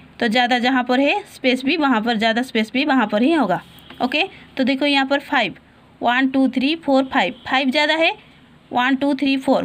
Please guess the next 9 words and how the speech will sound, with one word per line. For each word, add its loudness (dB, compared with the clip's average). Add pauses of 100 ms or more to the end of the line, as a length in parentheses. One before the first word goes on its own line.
फ़ोर 2 (100)
कम 4
है, 0 (360)
तो 4 (340)
ज़्यादा 2
स्पेस -2
वहाँ 2
पर -2
लगेगी। -2